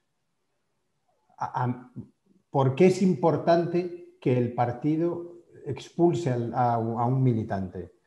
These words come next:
Hombre, claro, porque es una institución pública. El partido es un órgano del Estado.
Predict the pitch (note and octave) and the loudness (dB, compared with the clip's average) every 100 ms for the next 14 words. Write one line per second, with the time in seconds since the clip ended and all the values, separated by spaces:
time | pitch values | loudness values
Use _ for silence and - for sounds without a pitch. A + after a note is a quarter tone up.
0 | _ _ - B2 G#2+ C3+ A#2 F#2+ A2 C#3 | _ _ -2 0 2 2 0 -6 -6 -4
1 | C3 - D3 - A2 G2 G3 F3+ A#2+ - | -4 -2 -4 -2 -4 -2 0 0 -4 -8
2 | - _ _ _ G#2 F#2+ G2+ D3+ D#3+ A2+ | -20 _ _ _ -10 -6 -4 -2 -2 -2
3 | C#3+ D#3+ D#3+ C3+ G2+ F#2+ E3 F3 F#2+ - | -2 0 0 -2 -4 0 2 2 0 -10
4 | - | -20